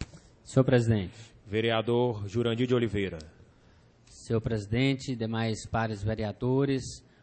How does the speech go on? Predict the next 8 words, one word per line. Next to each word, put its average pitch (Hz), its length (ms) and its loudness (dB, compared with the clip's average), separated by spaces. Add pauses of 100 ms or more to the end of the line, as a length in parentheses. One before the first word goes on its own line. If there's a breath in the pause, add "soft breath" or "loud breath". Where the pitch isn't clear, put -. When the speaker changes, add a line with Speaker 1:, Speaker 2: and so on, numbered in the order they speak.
(220 soft breath)
Speaker 1:
público 120 800 0
presente 117 560 -2
à 113 40 -8
nossa 110 260 -6
Câmara, 131 640 -2 (380 soft breath)
também 117 260 -4
nossos 113 420 -4
internautas 117 840 -2